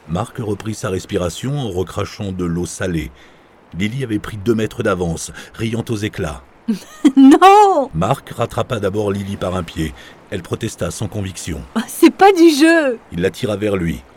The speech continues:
Speaker 1: Il avait tant joué ainsi avec Lily lorsqu'ils étaient enfants, dans la même eau savonneuse d'une baignoire minuscule. La main ferme du garçon saisit la taille de Lily,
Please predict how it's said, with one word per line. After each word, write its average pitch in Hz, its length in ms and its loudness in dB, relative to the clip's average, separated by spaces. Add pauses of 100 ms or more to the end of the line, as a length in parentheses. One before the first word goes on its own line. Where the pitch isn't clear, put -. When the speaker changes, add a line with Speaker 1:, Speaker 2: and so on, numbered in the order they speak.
(520)
Speaker 1:
Il 113 80 -10
avait 117 140 -4
tant 131 260 -2
joué 104 440 -2
ainsi 95 320 -6
avec 87 240 -6
Lily 95 260 -6
lorsqu'ils 85 480 -8
étaient 90 240 -8
enfants, 90 380 -6 (380)
dans 98 100 -10
la 95 120 -10
même 98 300 -4
eau 98 100 -4
savonneuse 98 680 -6
d'une 80 180 -10
baignoire 85 400 -4
minuscule. 82 720 -8 (560)
La 73 100 -10
main 98 200 -4
ferme 120 420 -2
du 101 140 -6
garçon 101 420 -2
saisit 101 440 -10
la 95 120 -4
taille 92 380 -6
de 82 160 -6
Lily, 76 480 -6